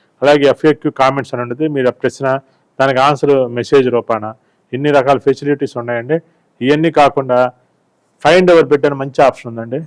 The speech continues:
మీకు ఎన్ని వీడియోలు చూడలేము అనుకునే వాళ్ళు ఫైండ్ ఎవర్ బెడ్లోకి వెళ్ళిపోయి ఏజ్ వైజ్, ప్రాబ్లం వైజ్, బడ్జెట్ వైజ్ అన్ని రకాల ఐదు రకాలుగా పెట్టామండి. ఆ యాప్లోకి వెళ్ళి మీరు బుక్ చేసుకోవచ్చు. మీకు టైం కూడా వేస్ట్ కాకుండా బాగుంటుందండి. మా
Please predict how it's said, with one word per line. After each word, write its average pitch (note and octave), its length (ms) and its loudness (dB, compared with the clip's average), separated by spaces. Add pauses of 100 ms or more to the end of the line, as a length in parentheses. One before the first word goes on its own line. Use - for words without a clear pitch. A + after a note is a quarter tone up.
(460)
మీకు C3+ 200 -2 (160)
ఎన్ని D3+ 240 -2
వీడియోలు D3 300 2
చూడలేము C#3 380 0
అనుకునే B2 240 -8
వాళ్ళు C3 180 -4
ఫైండ్ C3+ 220 -2
ఎవర్ C3 180 2
బెడ్లోకి A#2 280 -2
వెళ్ళిపోయి A2 360 -6 (380)
ఏజ్ B2+ 320 2
వైజ్, A#2 220 -4 (160)
ప్రాబ్లం B2+ 380 0
వైజ్, A2+ 200 -8 (160)
బడ్జెట్ B2 440 -2
వైజ్ G#2 240 -4 (540)
అన్ని D3 280 -2
రకాల C3 340 2 (140)
ఐదు B2 180 0
రకాలుగా A2+ 420 -2 (380)
పెట్టామండి. B2 480 -2 (240)
ఆ - 20 6 (100)
యాప్లోకి C3+ 360 0
వెళ్ళి F#3+ 160 0 (240)
మీరు C3+ 180 0 (520)
బుక్ - 180 -12
చేసుకోవచ్చు. C3 440 -4 (100)
మీకు B2+ 160 -2 (180)
టైం C#3 120 0 (120)
కూడా C#3 180 0
వేస్ట్ C3 280 -4
కాకుండా C3 340 -2 (520)
బాగుంటుందండి. B2+ 540 2 (260)
మా C3 120 2